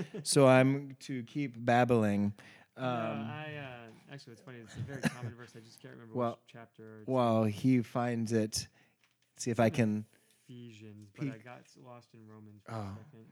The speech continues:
Speaker 2: I was gonna peek over to see if I could at least cheat on what book, and then he just says it right out.
Speaker 1: Sorry. Um, I'm gonna, I'm gonna go for the great Google on this
Speaker 2: Okay.
Speaker 1: because I can't recall the actual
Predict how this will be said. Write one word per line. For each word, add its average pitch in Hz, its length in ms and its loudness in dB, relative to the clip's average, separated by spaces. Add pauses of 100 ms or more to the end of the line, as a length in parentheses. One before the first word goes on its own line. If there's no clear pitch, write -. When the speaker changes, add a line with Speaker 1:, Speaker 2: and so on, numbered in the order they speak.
(140)
Speaker 2:
I - 40 -10
was 107 80 0
gonna 107 100 0
peek 101 220 -4
over 110 160 -2
to 92 60 -4
see - 140 -2
if 95 80 -2
I 95 80 0
could 92 200 -6
at 95 140 -14
least 104 220 -8
cheat 110 280 0
on 101 120 0
what 98 180 -10
book, 107 220 -12
and 95 80 -12
then 95 80 -6
he 92 60 -4
just 90 200 -6
says 92 200 -8
it 85 80 -16 (180)
right 95 200 -20
out. 90 200 -18 (140)
Speaker 1:
Sorry. 113 280 -18 (560)
Um, 156 500 -6
I'm 156 120 -10
gonna, 151 260 -6 (140)
I'm 147 120 -2
gonna 151 120 0
go 120 140 -2
for 123 120 -6
the 120 60 -6
great 117 240 -2
Google 113 280 0
on 113 160 -2
this 113 180 -4 (100)
Speaker 2:
Okay. 113 300 0
Speaker 1:
because 110 680 -2
I 127 80 -14
can't 139 240 -14
recall 120 280 -14
the 117 140 -14
actual 120 280 -16